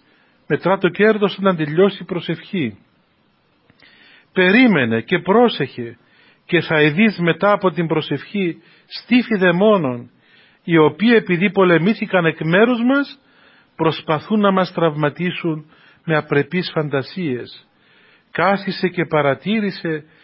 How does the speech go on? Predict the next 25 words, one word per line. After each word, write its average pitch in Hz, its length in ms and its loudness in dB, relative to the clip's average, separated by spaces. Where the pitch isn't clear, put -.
και - 120 -8
θα 151 200 0
δεις 202 220 -2
αυτούς 196 500 -2
που 185 80 -10
συνηθίζουν 165 840 -4
να 156 160 0
αρπάζουν 156 800 -2
τους - 260 -12
πρώτους 160 380 0
καρπούς 147 480 -6
της 135 140 -18
ψυχής. 127 640 -12
Είναι 175 220 0
ένας 165 360 -2
πόλεμος, 156 600 0
λέγει 139 360 0
εδώ, 135 480 -2
του 156 80 -12
σατανά, 147 800 -2
να 156 160 -2
πολεμεί 160 500 2
τον 185 160 0
προσευχόμενον 160 880 -4
άνθρωπον 170 640 -6